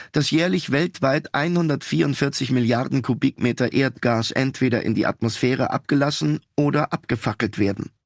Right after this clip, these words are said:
Würde diese momentan nicht genutzte Energie für das Bitcoin-Mining verwendet,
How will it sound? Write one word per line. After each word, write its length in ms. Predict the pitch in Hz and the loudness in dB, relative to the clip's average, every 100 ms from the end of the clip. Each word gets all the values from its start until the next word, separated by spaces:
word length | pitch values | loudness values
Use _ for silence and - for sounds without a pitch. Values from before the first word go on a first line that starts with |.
| _ _ _ _ _ _ _ _ - | _ _ _ _ _ _ _ _ 0
Würde 220 | 156 170 | 2 2
diese 360 | 160 160 147 | 0 2 2
momentan 580 | 135 139 147 131 147 151 | 2 2 2 2 2 2
nicht 280 | 151 185 - | 0 -2 -2
genutzte 480 | 131 135 156 - - | 0 2 0 -2 -2
Energie 540 | - 131 107 156 190 | 0 0 0 0 0
für 160 | - 117 | 0 0
das 220 | 101 - | 0 -2
Bitcoin-Mining 800 | - 185 - 120 117 120 131 135 | -4 -2 0 2 2 2 2 0
verwendet, 580 | 120 123 127 151 160 | 0 0 2 0 0